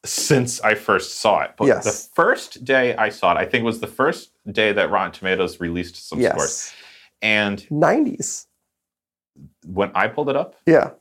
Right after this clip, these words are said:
Speaker 2: was a hundred.
Speaker 1: solid one hundred.
Speaker 2: Solid one hundred, me too.
Speaker 1: Unprecedented for a D C
Speaker 2: D C
Speaker 1: movie.
Speaker 2: movie.
Speaker 1: And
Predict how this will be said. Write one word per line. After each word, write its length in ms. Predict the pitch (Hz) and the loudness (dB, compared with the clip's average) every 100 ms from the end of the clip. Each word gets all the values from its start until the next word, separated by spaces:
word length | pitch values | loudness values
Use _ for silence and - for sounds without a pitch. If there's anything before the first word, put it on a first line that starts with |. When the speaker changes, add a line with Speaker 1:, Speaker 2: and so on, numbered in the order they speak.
| - | -2
Speaker 2:
was 120 | 143 | 2
a 60 | 131 | 4
hundred. 340 | 147 160 120 | 4 2 0
Speaker 1:
solid 880 | - - - - - - 95 90 87 | -4 -14 -18 -18 -14 -6 -4 -4 -6
one 140 | 80 76 | -10 -14
hundred. 180 | - | -12
Speaker 2:
Solid 340 | - 170 170 185 | 0 4 6 6
one 120 | 190 | 6
hundred, 320 | 180 160 123 | 4 2 2
me 120 | 156 | 2
too. 360 | 147 147 127 - _ | 4 4 2 0 _
Speaker 1:
Unprecedented 1800 | 107 113 143 139 _ _ _ _ 110 107 - 90 92 85 76 - 73 71 - | -2 -2 -6 -16 _ _ _ _ -6 -6 -6 -8 -6 -8 -8 -12 -14 -14 -20
for 640 | - 80 76 71 69 - _ _ _ - | -10 -6 -4 -4 -8 -12 _ _ _ -16
a 80 | 80 | -16
D 280 | 73 73 | -14 -14
C 180 | 76 123 | -10 -6
Speaker 2:
D 160 | 139 135 | 0 0
C 520 | 131 - 123 113 123 - _ _ - | 0 0 0 -2 -4 -12 _ _ -18
Speaker 1:
movie. 180 | 127 - | -12 -4
Speaker 2:
movie. 200 | 113 - | -4 -4
Speaker 1:
And 100 | - | -10